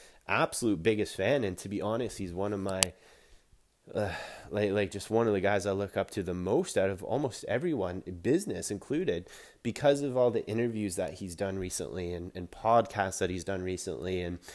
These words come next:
and just understanding how his mind works and how he views problems, how he views challenges and breaks it down to the smallest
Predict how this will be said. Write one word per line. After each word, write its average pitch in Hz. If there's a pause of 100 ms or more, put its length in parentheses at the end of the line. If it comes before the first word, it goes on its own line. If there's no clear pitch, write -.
(420)
and 107
just 127
understanding 117
how 110
his 104
mind 95
works 95
and 98
how 104
he 104
views 95
problems, 92
how 120
he 110
views 104
challenges 95
and 92
breaks 104
it 95
down 95
to -
the 80
smallest 98